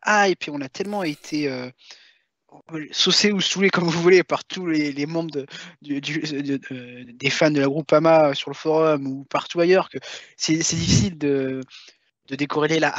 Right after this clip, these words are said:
hype et, et le niveau, quoi. Et, euh, moi, je me dis,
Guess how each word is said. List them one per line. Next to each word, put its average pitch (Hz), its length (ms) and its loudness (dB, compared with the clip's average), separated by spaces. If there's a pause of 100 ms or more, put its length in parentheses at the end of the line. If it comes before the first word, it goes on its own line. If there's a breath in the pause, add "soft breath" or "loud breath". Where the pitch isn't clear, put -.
(160)
hype 165 220 -2
et, 139 260 -8
et 139 40 -10
le 139 120 -20
niveau, 165 500 -2
quoi. 123 300 -20
Et, 123 340 -20
euh, 123 100 -20
moi, 160 140 -2
je 170 120 -2
me 156 80 0
dis, 170 260 -2